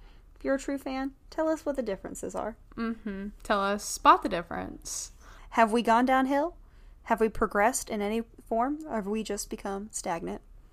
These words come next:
Speaker 2: Mm, I feel like the audio is probably better now, but,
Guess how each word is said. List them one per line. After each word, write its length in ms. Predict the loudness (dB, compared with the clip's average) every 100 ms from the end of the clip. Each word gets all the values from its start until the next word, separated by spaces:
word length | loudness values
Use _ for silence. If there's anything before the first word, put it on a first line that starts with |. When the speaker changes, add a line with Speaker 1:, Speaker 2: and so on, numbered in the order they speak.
| -8
Speaker 2:
Mm, 340 | -2 -2 -2 -4
I 40 | -2
feel 160 | -2
like 80 | -2
the 120 | 0
audio 360 | 4 4 4 0
is 120 | -2
probably 280 | -4 -4 -4
better 340 | -2 -2 -4
now, 380 | -4 -2 -4 -4 -12 -18 4
but, 460 | 6 8 4 2